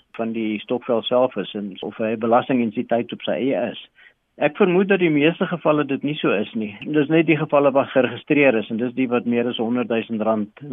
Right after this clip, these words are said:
in bates het, wat behoor, waarskynlik behoorlik gekonstitueer sou wees. So ek dink die meeste is informele goederes en hulle is dan eintlik 'n vennootskap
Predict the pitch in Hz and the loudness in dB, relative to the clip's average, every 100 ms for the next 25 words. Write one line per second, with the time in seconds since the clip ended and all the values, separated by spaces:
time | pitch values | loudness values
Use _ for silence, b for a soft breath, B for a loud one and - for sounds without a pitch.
0 | 120 113 107 113 127 131 - 82 - B | -6 -6 -2 0 0 -4 -6 -8 -8 B
1 | B B - 117 110 117 120 110 104 131 | B B -4 -4 0 0 2 0 0 0
2 | 127 120 - _ 127 123 123 120 120 120 | 2 -2 -4 _ -2 0 2 0 -4 -6
3 | 113 117 - 113 117 123 123 95 90 127 | -4 -4 -2 0 2 2 -2 -4 -6 -4
4 | 147 147 147 139 156 151 123 139 139 131 | -4 0 4 6 4 2 -2 -4 -4 0
5 | 123 123 120 151 165 156 151 139 127 143 | 2 2 0 -2 -2 -2 -2 0 0 2
6 | 151 156 175 170 - _ b b - - | 0 0 0 0 -2 _ b b -6 -6
7 | - 135 127 131 135 - 220 | 2 4 6 4 4 2 2